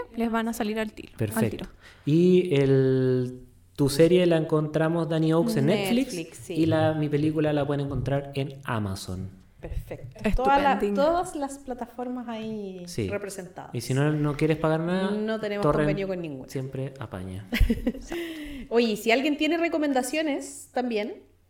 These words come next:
Speaker 1: Mándennos,
Speaker 3: eh,
Speaker 1: por favor.
Speaker 3: pueden mandarnos, eh, ya sea de películas, libros, pymes, emprendimientos, eh, temas que podamos hablar. Por ahí también esta semana nos llegaron un par de temas,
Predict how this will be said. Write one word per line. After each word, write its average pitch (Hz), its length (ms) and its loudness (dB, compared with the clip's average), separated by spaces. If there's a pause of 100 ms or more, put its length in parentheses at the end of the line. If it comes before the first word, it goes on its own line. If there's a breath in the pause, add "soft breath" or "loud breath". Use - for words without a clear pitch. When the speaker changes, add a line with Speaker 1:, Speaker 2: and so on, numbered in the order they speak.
(100)
Speaker 1:
Mándennos, 196 500 0
Speaker 3:
eh, 180 60 -2
Speaker 1:
por 185 100 -4
favor. - 60 -16
Speaker 3:
pueden 240 260 4
mandarnos, 262 720 0 (140)
eh, 196 280 -2
ya 196 120 -2
sea 208 320 -2
de 180 160 -2
películas, 180 760 -4
libros, 190 640 -4 (140)
pymes, 214 440 -6
emprendimientos, 196 1120 -6 (460 loud breath)
eh, 180 840 2 (120)
temas 262 600 0
que 226 120 -4
podamos 214 360 -4
hablar. 214 300 -2
Por 226 120 -2
ahí 214 120 0
también 226 240 -4
esta 233 160 -8
semana 233 320 -4
nos 240 140 -4
llegaron 226 340 0
un 240 80 -2
par 233 180 0
de 233 120 0
temas, 233 400 -2